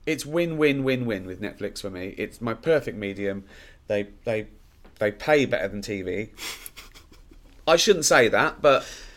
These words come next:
it's part. It would, it would be, it would be, it would be a, a, um, uh, a trickier decision if they,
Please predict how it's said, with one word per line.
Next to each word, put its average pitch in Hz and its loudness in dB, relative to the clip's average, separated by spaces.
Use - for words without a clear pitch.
it's 143 -2
part. - -4
It 147 8
would, 135 -2
it - 4
would 165 2
be, 165 4
it 185 4
would 175 2
be, 170 4
it 165 2
would 160 -2
be 185 4
a, 170 4
a, 139 -4
um, 165 -6
uh, 151 0
a 147 -2
trickier 180 -2
decision 170 2
if 170 0
they, 175 4